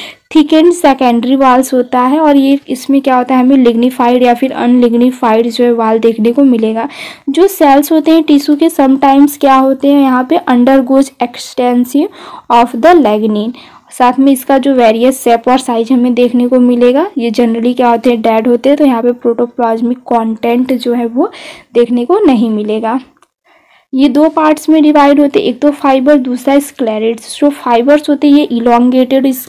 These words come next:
स्क्लेरेंकाइमा cells होते हैं, और usually क्या होते हैं, यहाँ पे हमें pointed end जो होता है वो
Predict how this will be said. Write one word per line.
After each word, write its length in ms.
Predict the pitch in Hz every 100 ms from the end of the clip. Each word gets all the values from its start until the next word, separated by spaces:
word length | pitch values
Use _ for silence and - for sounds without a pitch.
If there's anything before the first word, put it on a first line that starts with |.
| 262 254 - - 277
स्क्लेरेंकाइमा 880 | - 277 254 269 277 254 254 262
cells 440 | 269 - 254 254 269
होते 200 | 262 302
हैं, 60 |
और 100 | 311
usually 560 | 285 254 240 254 247 254
क्या 100 | 262
होते 220 | 247 240
हैं, 80 | 269
यहाँ 140 | 247 233
पे 100 | 254
हमें 200 | 247 294
pointed 840 | - 277 233 247 247 247 285 294 -
end 320 | 240 247 262
जो 220 | 254 254
होता 220 | 240 233 240
है 80 |
वो 260 | 240 269 453